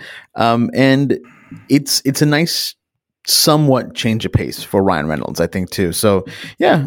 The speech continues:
I think, I think ha-, you'll have a good time watching it with your loved ones. Maybe if it's a movie you're kinda trying to watch by yourself, maybe it might not connect with you immediately, but with the family,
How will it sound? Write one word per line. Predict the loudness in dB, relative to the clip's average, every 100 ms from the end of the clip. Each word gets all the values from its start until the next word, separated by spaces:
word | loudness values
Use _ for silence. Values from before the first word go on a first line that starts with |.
| 0
I | 0
think, | 2 0
I | 0
think | 2
ha-, | 2 4
you'll | 4
have | 4
a | 2
good | 2
time | 2 2
watching | 2 2 2
it |
with | 2 2
your | 2
loved | 2 2
ones. | -2 -4 -6 -10 -4
Maybe | 0 2 2
if | -2 -4 2
it's | 2 4
a |
movie | 4 4
you're |
kinda | 4 2 2
trying | 2 2
to |
watch | 4 2 2
by | 2
yourself, | 2 2 0 2
maybe | 2 4 4
it |
might | 4 0 2
not | 2 0 -2
connect | -2 0
with | -2 -4
you | 0
immediately, | 2 4 4 4
but | 4 2 0 -12 -8 -2
with | -2
the | 0
family, | 0 2 2 2 0